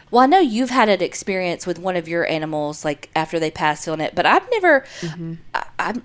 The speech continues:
Speaker 1: but I never felt that with Bo after he passed.
Speaker 2: Yeah, with Ambrosius, my cat.
Speaker 1: That damn cat.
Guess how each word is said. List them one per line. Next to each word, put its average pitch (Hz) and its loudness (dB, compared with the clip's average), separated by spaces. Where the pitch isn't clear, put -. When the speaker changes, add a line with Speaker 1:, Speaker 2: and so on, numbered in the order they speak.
Speaker 1:
but - 4
I 226 4
never 277 0
felt 240 2
that 190 0
with 156 -6
Bo 147 4
after 143 -4
he 160 -12
passed. 139 -10
Speaker 2:
Yeah, 170 2
with 185 -2
Ambrosius, 185 -2
my 165 -4
cat. 165 0
Speaker 1:
That 151 -12
damn 147 -12
cat. 151 -12